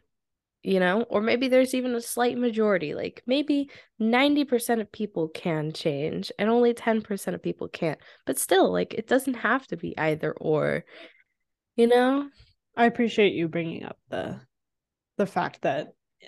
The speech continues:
Speaker 2: I, I, I think in myself, I, I, I tend
Speaker 1: Well,
Speaker 2: to
Speaker 1: I think
Speaker 2: be
Speaker 1: that's what you were
Speaker 2: binary.
Speaker 1: saying.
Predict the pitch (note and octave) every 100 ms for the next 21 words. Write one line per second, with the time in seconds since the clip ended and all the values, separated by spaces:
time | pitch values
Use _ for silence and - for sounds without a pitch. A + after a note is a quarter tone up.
0 | - - F#3+ E3+ - - _ _ - -
1 | A#3 A3 G3+ G#3+ C#4 C4 - A3 F#3+ F3
2 | - F3+ E3+ E3+ E3 - - E3 _ _
3 | _ _ _ _ _ _ _ _ _ _
4 | _ _ _ _ _ _ _ _ _ -
5 | F3+ - F#3 E3+ - A#4 A#4+ F4+ E4 -
6 | A#3 A3 G#3+ A#3 G#4 F3 - -